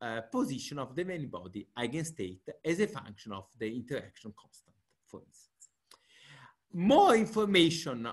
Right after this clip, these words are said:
on the many-body wave function of the state that one is generating can be obtained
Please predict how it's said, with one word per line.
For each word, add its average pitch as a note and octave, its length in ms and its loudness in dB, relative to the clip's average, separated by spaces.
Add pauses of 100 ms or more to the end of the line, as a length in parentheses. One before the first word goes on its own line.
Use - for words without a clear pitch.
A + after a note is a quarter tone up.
(100)
on E3 440 -2
the B2 160 -2
many-body E3 640 2
wave B2 200 -4
function A#2+ 480 -6
of G#2 200 -12
the A2 100 -8
state A#2+ 680 -4
that G2+ 180 -8
one B2 220 -6
is G#2 140 -8
generating A#2+ 680 -4 (180)
can F4 160 -8
be F4+ 100 2
obtained D#3 580 -4